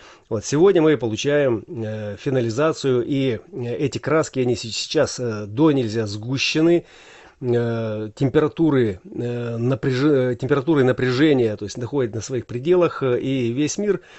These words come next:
э, в ожидании, да, в ожидании чего-то страшного, да, и, м, конечно же, это страшно, потому что такого ещё никогда не было. Никогда, э, в истории человечества не было такого уровня,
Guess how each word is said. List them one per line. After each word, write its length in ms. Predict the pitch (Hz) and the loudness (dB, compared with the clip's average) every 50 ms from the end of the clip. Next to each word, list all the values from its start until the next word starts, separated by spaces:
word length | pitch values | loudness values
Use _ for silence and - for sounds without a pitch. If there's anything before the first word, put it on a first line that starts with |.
| - - - - - | -20 -20 -20 -12 -4
э, 260 | 120 123 123 127 120 | 0 2 4 4 2
в 220 | 117 107 110 - - | 2 0 0 -2 0
ожидании, 720 | - 165 139 135 143 127 135 139 135 117 113 110 101 92 90 | 0 0 2 2 2 2 2 2 2 0 -2 -4 -4 -6 -6
да, 160 | 101 120 117 | -6 -6 -4
в 140 | 107 123 - | -4 -4 -4
ожидании 680 | - 156 117 113 113 120 151 151 151 147 139 131 110 | -4 -2 -2 -2 0 2 2 2 4 4 2 2 2
чего-то 520 | - - - 117 101 107 127 143 131 123 | 0 -2 -2 -2 -2 0 -2 -2 -2 -2
страшного, 680 | 110 - - 107 110 123 117 101 - - - 104 98 101 | -4 -6 -6 -4 -4 -4 -4 -4 -6 -8 -10 -8 -8 -4
да, 140 | 113 127 139 | -2 -2 -2
и, 380 | 101 117 120 117 113 107 104 104 - - | -2 -2 -4 -4 -4 -6 -8 -10 -10 -8
м, 180 | 123 110 104 98 | -8 -8 -6 -4
конечно 340 | 120 131 156 151 - 139 123 | -2 0 0 0 0 -2 -2
же, 60 | 120 | -2
это 280 | - - 127 - 123 107 | -2 -4 -4 -6 -6 -6
страшно, 440 | - - 139 156 160 151 - 120 | -4 -2 -2 0 0 -2 -4 -6
потому 280 | 101 104 101 113 113 107 | -6 -6 -6 -6 -6 -8
что 160 | - - 107 | -8 -8 -8
такого 320 | - 113 - - 135 123 117 | -8 -8 -6 -4 -4 -2 -2
ещё 180 | 107 - 107 | -4 -4 -6
никогда 340 | 110 110 - - 107 110 113 | -8 -8 -8 -8 -8 -6 -4
не 140 | 113 101 98 | -4 -4 -6
было. 220 | 90 98 92 87 - - - - - - - - _ - | -8 -10 -14 -16 -18 -20 -20 -20 -20 -20 -20 -14 _ -2
Никогда, 600 | 110 120 127 139 135 127 123 135 123 107 95 - | 0 0 0 0 -2 0 2 2 2 2 0 -6
э, 200 | - 113 107 104 | -8 -8 -8 -8
в 260 | 101 98 104 113 120 - 151 | -8 -6 -6 -6 -4 -4 -6
истории 360 | 120 - - 151 131 117 107 | -6 -4 0 0 0 0 0
человечества 480 | - 113 110 131 156 147 - - 113 | -2 -2 -2 0 -2 -2 -2 -4 -2
не 160 | 107 117 131 123 | 0 0 0 0
было 200 | 113 110 110 104 | 0 -2 -2 -4
такого 480 | - 110 - 139 135 117 110 110 - - | -6 -6 -2 0 0 2 2 0 -2 -2
уровня, 540 | 156 147 135 135 127 113 120 113 107 98 | -2 -2 0 0 0 0 0 -2 -2 -4